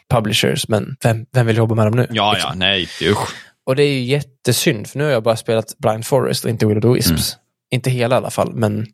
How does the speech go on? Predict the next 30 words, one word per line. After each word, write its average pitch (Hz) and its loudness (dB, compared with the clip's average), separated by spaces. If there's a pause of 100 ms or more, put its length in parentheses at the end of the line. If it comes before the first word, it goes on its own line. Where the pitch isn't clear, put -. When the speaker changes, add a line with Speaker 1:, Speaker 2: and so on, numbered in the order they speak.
(100)
Speaker 1:
det - -2
är 120 0
ju - -4
jättebra 170 -4
Speaker 2:
Ja, 82 0
jag 131 2
älskar - -4
Speaker 1:
spel. 76 -2
Speaker 2:
dem. 82 -2
Alltså, 87 -6
det 82 0
är 85 -2
<laughs> - -6
så - -4
jävla 82 -2
fantastiskt. - -4
Fantastiskt 131 -4
spel, 62 -4 (100)
fy 92 0
fan. 62 -4 (140)
Nej, 120 0
men - -4
det 139 -4
är 123 2
Speaker 1:
Mm. 123 2
Speaker 2:
tråkigt. 110 -4
Eh, 95 2 (440)
det 120 -2
finns 120 -2
såna 107 0